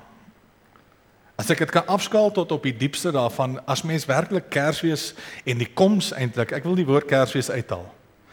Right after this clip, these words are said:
want dit het 'n totaal verdraaide begrip. As ons die koms van die Here Jesus Christus wil vier,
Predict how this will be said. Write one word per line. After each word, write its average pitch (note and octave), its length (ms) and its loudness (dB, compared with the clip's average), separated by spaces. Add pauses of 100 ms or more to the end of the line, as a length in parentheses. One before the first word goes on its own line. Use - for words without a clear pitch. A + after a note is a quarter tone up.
(420)
want A2+ 100 0
dit C#3 100 6
het C#3+ 140 2
'n C3 180 0
totaal F3 260 0
verdraaide B2+ 540 2
begrip. - 480 -4 (960)
As - 140 0
ons B2+ 140 -2
die C3 80 -4
koms C4+ 320 2
van A3 160 2
die E3+ 80 2
Here E3 160 4
Jesus F#3 400 -2
Christus D#3+ 400 -2
wil A#2+ 160 -4
vier, F#2 380 -8